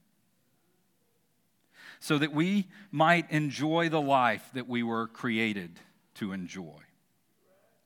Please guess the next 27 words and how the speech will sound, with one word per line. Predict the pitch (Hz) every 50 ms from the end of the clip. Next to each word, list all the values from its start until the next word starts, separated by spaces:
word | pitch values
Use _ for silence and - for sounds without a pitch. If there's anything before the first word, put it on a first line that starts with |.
| _ _ _ _ _ _ _ _ _ _ _ _ _ _ _ _ _
Jesus | - - 123 139 139 123 123 117 -
saw | - - 143 131 135 127 123 113 98 - -
our | 120 117 110 104 95
sin. | - - - - 151 143 139 123 110
He | 104 107 101
saw | - - - 139 127 135 135 135 131 -
our | 120 113 110 107 104 104
lack. | 101 104 113 120 131 135 147 143 - - - - - - - - -
He | 135
saw | - - 151 147 156
our | 151 135 127 127 120 120 113
confusion. | - - 123 113 - - 156 151 151 165 180 170 - 190 190 190
He | 143 127 117
saw | - - - 156 147 151 156 156 147 143
our | 143 139 139 139 131 127 127 123 - - - - - -
need. | 123 127 139 143 156 180 190 202 214 190 180 - - - _ - _ _ _ _ _ _ _ _ _ _ _ _ _ _ _ _ _ _ _ _ _ _ _ _ _ _ _ _ _ _ _ _ _ _ _ _ _ _ -
And | 113
he | 117 110
came, | - - 127 110 87 80 85 - - _ _ _ _ _ _ _ _ _ _ _ _ _ _ _ _ _ _ _ _ _ -
not | 123 123 123 -
to | 135
judge | 107 95 107 117 117 120 143 143 -
us, | 170 165 170 170 170 - - - - - -
not | 135 123 127 131 127 -
to | - 127 127 123 117
condemn | - - 135 123 113 107 98 120 127 139 147 160 165 160 -
us, | 151 156 160 156 160 151 - - - -